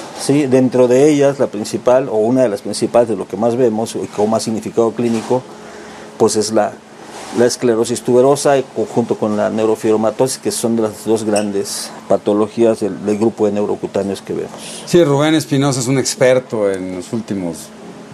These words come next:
Speaker 2: veinte, veinticinco años que ha trabajado sobre esto, y mucha gente nos ha pedido esta cápsula tanto de esclerosis tuberosa como de neurofibromatosis. Me gustaría que empezaras a decirnos sobre esclerosis
Speaker 1: Ujú.
Speaker 2: tuberosa, y gracias por unirte
Speaker 1: Mira,
Speaker 2: con nosotros.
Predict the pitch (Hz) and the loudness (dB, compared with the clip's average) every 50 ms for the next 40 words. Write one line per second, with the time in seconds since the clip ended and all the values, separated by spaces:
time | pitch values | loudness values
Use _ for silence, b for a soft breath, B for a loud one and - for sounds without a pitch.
0 | - - - - 101 104 104 101 101 - 95 87 87 87 85 - - 104 101 - | -18 -12 -6 -2 -2 0 0 -2 -4 -4 -4 -4 -4 -4 -6 -6 -6 -6 -4 -2
1 | 104 98 98 98 - - 101 101 98 101 101 92 110 110 113 - - 120 117 123 | -2 -2 -2 -4 -4 -4 -4 -2 0 0 0 0 0 0 0 0 0 2 2 2
2 | 131 127 - - 147 127 - B B B B B B B 139 156 196 190 233 202 | 2 2 0 0 -2 -2 -2 B B B B B B B 2 2 4 4 2 2
3 | 226 214 214 202 180 147 196 190 - 190 190 185 - 180 147 - 170 156 143 - | 4 4 4 4 2 2 2 4 4 4 4 4 4 2 2 4 2 2 2 2
4 | 175 160 151 147 147 - 135 127 - 139 127 120 120 - - - 131 127 143 147 | 2 4 4 4 4 4 2 0 2 0 0 0 0 -2 -2 0 2 4 4 2
5 | 147 165 - - 151 135 127 123 127 123 - 139 120 - 123 117 113 110 107 104 | 0 -2 -2 0 2 4 4 4 4 2 0 -4 -6 -4 -4 -2 -2 -2 -2 -2
6 | 104 104 101 101 - - 107 104 101 101 101 101 104 101 - 123 120 - - 110 | -2 0 -2 -2 -2 -2 -2 0 0 0 -2 -2 -4 -2 -2 -2 -2 -2 -4 -8
7 | - - - B B B B B B B B B B 123 127 131 127 - - - | -10 -12 -14 B B B B B B B B B B 2 4 4 4 2 2 4
8 | 147 156 147 170 180 - 170 131 131 151 151 151 143 143 143 123 120 113 - 139 | 4 4 4 4 2 2 2 2 4 4 4 2 2 2 2 0 0 0 0 0
9 | 143 131 135 135 131 - - 127 113 110 107 101 123 123 120 117 98 - 127 127 | 0 2 2 0 0 0 -2 -2 0 0 0 0 2 2 4 4 2 2 0 -2
10 | - 131 120 120 123 123 - 135 120 117 127 127 120 - - - 117 107 104 107 | -2 0 2 2 2 2 2 2 2 2 2 2 0 -2 -4 -4 -2 0 0 2
11 | 113 117 117 117 226 196 160 135 123 113 117 117 - | 2 2 4 4 4 6 4 4 2 0 -6 -12 -14